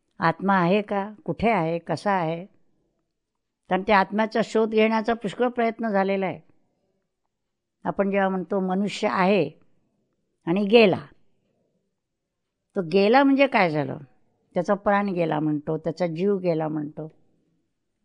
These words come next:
तो देहातून गेला कसा? जाताना दिसला का कोणाला? त्याचा शोध घेण्याचा प्रयत्न अनेकांनी केला, निरनिराळे प्रयोग केले की आता मनुष्य जाणार आहे, अशा वेळेला त्याला त्याच्यात ठेवून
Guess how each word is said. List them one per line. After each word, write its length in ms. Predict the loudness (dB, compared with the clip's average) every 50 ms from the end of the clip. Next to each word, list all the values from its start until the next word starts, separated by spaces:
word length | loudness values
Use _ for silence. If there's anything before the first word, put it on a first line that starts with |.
| _ _ _ _ _ _ _ _ _ _ _ -2
तो 60 | -2
देहातून 600 | 0 2 2 2 2 2 0 -2 0 0 0 2
गेला 340 | 2 2 2 4 4 2 2
कसा? 300 | 0 -2 -6 -6 -6 -8 -10 -10 -14 _ _ _ _ _ _ _ _ _ _ _ _ _ _ _ _ _ _ _ _ _ _ _ _ _ _ _ _ _ _ -4 2
जाताना 400 | 4 4 4 4 2 0 2 0
दिसला 360 | 0 -2 -2 0 2 2 2
का 160 | 2 0 -2
कोणाला? 440 | -2 -2 -2 -2 -2 -2 -2 -4 -6 -8 -10 _ _ _ _ _ _ _ _ _ _ _ _ _ _ _ _ _ _ _ _ _ _ _ _ _ _ _ _ _ _ -2
त्याचा 200 | -2 0 0 -2
शोध 280 | -2 2 2 2 2 4
घेण्याचा 480 | 2 2 0 2 0 -2 -2 -2 -2 -2
प्रयत्न 440 | -2 0 0 2 2 0 0 -2
अनेकांनी 480 | -4 -2 -2 -2 -2 -2 -2 -4 -4 -4
केला, 340 | -8 -6 -6 -6 -6 -8 -12 -16 _ _ _ _ _ _ _ _ -6
निरनिराळे 400 | -4 -4 -2 -2 -2 0 0 -2
प्रयोग 380 | -2 -2 -2 0 0 0 -2 -2 -4 -2
केले 280 | -2 0 0 -2 -6 -10 _ _ _ _ _ _ _ _ _ _ _ _ _ _ -2
की 60 | -2
आता 180 | 0 0 0 0
मनुष्य 420 | 0 0 -2 -4 -4 -4 -4 -4
जाणार 420 | 0 2 2 2 2 2 2 2 2
आहे, 320 | 2 2 0 0 -2 -4
अशा 300 | -6 -8 -4 0 0 2
वेळेला 280 | 2 2 0 0 -2 -2
त्याला 300 | -4 -4 -4 -2 -2 -4
त्याच्यात 340 | -2 -4 -4 -2 -4 -6
ठेवून 340 | -6 -6 -10 -8 -8 -8 -10